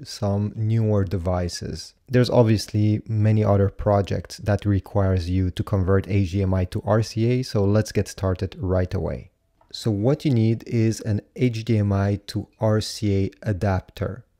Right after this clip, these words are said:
Now I have two of them over here. They do exactly the same thing. Actually, I got this about five years ago and it stopped working after a while, so I bought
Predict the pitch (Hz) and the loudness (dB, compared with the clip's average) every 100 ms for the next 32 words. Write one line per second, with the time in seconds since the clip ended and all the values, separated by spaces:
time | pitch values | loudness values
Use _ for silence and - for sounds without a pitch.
0 | _ _ _ 113 113 - 107 123 127 - | _ _ _ -2 0 0 0 0 0 -4
1 | - 175 123 98 113 117 110 101 - 117 | 0 2 2 2 0 2 0 -2 -2 -2
2 | 139 107 90 110 113 - 87 85 104 104 | 0 -2 -2 -2 -2 -6 -6 -4 -2 -2
3 | - 110 98 98 - 107 110 104 107 120 | -2 -4 -2 -4 -4 -4 -2 -4 -4 -4
4 | - 113 - 151 113 92 85 113 - 104 | -4 -8 -6 -4 -2 -2 -2 -2 -2 -4
5 | 98 98 90 85 92 92 - 135 131 117 | -4 -4 -6 -4 -4 -4 -4 -4 -2 -2
6 | 127 131 117 110 110 - - 101 101 101 | 0 0 0 0 0 -2 -4 -2 0 -2
7 | 98 - - - 131 - 101 92 104 95 | -2 -4 -6 -2 -2 -2 -2 2 2 2
8 | - 98 - - 95 - 98 90 90 95 | -4 -6 -6 -4 -4 0 0 0 0 -2
9 | 95 104 95 87 95 95 | -2 0 0 2 0 0